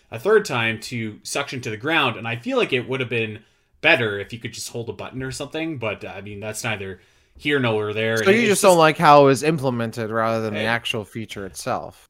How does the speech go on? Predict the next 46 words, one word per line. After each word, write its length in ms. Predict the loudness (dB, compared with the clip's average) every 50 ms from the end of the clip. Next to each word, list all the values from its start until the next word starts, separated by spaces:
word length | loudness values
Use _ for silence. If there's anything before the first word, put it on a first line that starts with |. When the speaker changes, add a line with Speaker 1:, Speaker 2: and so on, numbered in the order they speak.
| _
Speaker 1:
I, 300 | 2 2 4 6 6 6
I 20 | 6
also, 220 | 6 4 2 2
I, 360 | 4 4 4 4 4 4 2
I 40 | 2
can't 240 | 4 2 -2 -2 2
say 100 | 2 2
that 80 | 2
I'm 120 | 2 0 -2
crazy 680 | -6 -6 -4 0 0 0 0 0 0 0 2 0 0
about, 400 | 0 0 0 0 0 0 0 -2
like, 300 | -4 -4 -4 -6 -8 -14
it's, 320 | -12 -8 -8 -8 -8 -6 -8
it's 120 | -8 -4 2
a 40 |
little 140 | 6 6 6
bit 160 | 6 6 2
slow, 760 | 0 -2 -2 0 2 4 6 6 6 6 4 4 2 2 2 2
like, 220 | 4 2 2 2
going 280 | 0 0 0 0 0 -2
the 80 | -4
perimeter 480 | -6 -4 -4 -4 -4 -2 -2 0 0 0
of 80 | -2
the 80 | -2 -4
walls, 500 | -4 -2 0 0 0 0 -2 -2 -4 -6
and 160 | -6 -2 2
I, 140 | 6 6 6
and 80 | 8 8
I 140 | 6 6
do 140 | 6 4 2
appreciate 480 | 2 2 2 0 2 2 4 4 4 4
Speaker 2:
Yeah, 60 | 4
Speaker 1:
how, 80 | 2 2
Speaker 2:
that's 220 | 2 0 -2 0
Speaker 1:
like, 20 |
all 140 | 0 0 2
Speaker 2:
fair. 80 | 2 0
Speaker 1:
of 80 | 0
these 160 | -2 -4 -4 -4
games 360 | -6 -4 -4 -4 -4 -6 -4
give 180 | -4 -4 -4
you 40 | -4
the 80 | -8 -8
space 400 | -10 -8 -6 -6 -6 -6 -6 -4
jump, 300 | -4 -4 -4 -4 -4 -4
like, 220 | -4 -4 -4 -6